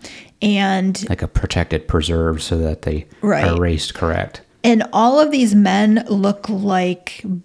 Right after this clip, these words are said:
Speaker 1: Barbie dolls. They are just way too pretty to exist in natural humanity. <laughs> They're just, yeah. And these women are competing on a show to marry one of the men.
Speaker 2: Yep.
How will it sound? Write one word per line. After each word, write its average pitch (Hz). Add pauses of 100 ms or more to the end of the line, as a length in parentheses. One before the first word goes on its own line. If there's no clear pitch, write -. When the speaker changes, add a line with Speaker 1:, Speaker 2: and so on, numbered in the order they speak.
Speaker 1:
Barbie 165
dolls. -
They 208
are 190
just 190
way 208
too 208
pretty 170
to -
exist - (280)
in 170 (220)
natural 170 (460)
humanity. 170
<laughs> -
They're 349
just, 208 (460)
yeah. - (1000)
And 220
these 220
women 247
are 214
competing 214
on 196
a 196
show 208
to 208
marry 196
one 277
of 277
the 285
men. 302
Speaker 2:
Yep. -